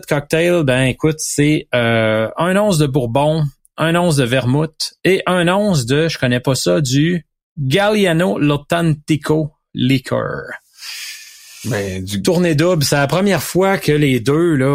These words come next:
Speaker 1: on, on invite le même. Puis Patrick Mahomes, on l'aime, il est bon, il est spectaculaire, il est important pour la ligue. Mais là, écoute, euh, il a, comme t'as dit très, très bien, il s'est cru plus, euh, important que le pape.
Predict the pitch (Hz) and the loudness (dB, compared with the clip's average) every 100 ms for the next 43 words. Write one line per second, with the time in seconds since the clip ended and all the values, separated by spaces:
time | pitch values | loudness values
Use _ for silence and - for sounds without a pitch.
0 | 131 113 107 104 104 98 95 101 104 104 | 0 -2 -4 -4 -6 -8 -12 -12 -8 -4
1 | 113 139 151 123 147 180 135 - 135 196 | -2 0 0 0 0 -2 -2 -2 -2 0
2 | 202 180 165 185 185 151 131 185 180 156 | 0 0 0 0 2 2 2 2 2 2
3 | 165 165 151 135 180 151 151 156 156 139 | 2 2 2 2 2 2 0 0 0 0
4 | 147 147 170 - 151 - 135 147 151 135 | 0 0 -4 -2 -4 0 0 0 0 0
5 | 123 143 139 131 - 156 143 117 110 120 | 0 0 -2 -2 -2 -2 0 0 2 2
6 | 139 135 123 _ 123 147 160 139 151 135 | 0 -2 -6 _ -2 0 2 2 2 0
7 | - 147 147 - 113 110 104 104 104 101 | 0 -2 -2 -6 -4 -2 -2 -2 -4 -6
8 | 101 101 104 104 101 101 107 123 165 165 | -6 -8 -8 -10 -10 -8 -4 -2 0 0
9 | 147 139 110 127 - 120 120 - 104 101 | 0 -2 -2 -4 -2 -2 -2 -2 -4 -4
10 | 113 127 117 - 120 - 131 139 135 - | -2 -2 -2 -4 -4 -4 0 0 -2 -2
11 | 127 143 135 110 107 123 123 123 - - | 0 2 2 -2 -2 -2 -2 -6 -6 -2
12 | 131 131 110 101 - 120 127 | -2 0 -4 -4 -2 -2 -2